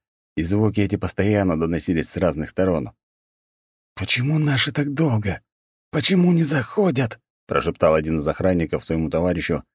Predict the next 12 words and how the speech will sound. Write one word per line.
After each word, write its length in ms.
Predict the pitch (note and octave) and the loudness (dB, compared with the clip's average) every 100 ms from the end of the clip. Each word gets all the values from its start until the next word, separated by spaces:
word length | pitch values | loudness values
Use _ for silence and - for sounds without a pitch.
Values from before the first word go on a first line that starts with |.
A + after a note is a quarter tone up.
| _ _ - | _ _ -2
но 80 | A#2+ | 2
тот 180 | C3+ A#2 | 2 2
лишь 220 | G#2+ - | 0 0
скривил 320 | A#2+ A2+ G#2+ | 2 4 4
лицо. 400 | G#2 G#2+ D#2+ - _ _ _ _ _ _ - | 2 0 -4 -6 _ _ _ _ _ _ -2
"Да 160 | A2 | -2
кто 260 | A2 C#3+ C#3+ | -2 0 2
их 280 | D3+ C#3 C#3+ | 2 0 0
знает? 480 | E3 D#3 A2+ - _ _ _ _ | 0 2 0 -6 _ _ _ _
Может, 320 | B2+ C#3+ C#3+ F3+ | 0 2 2 2
уже 180 | D#3 | 2
устранили? 680 | D#3+ C#3 G3 E3+ F3 C#3+ - | 0 0 0 2 2 0 -4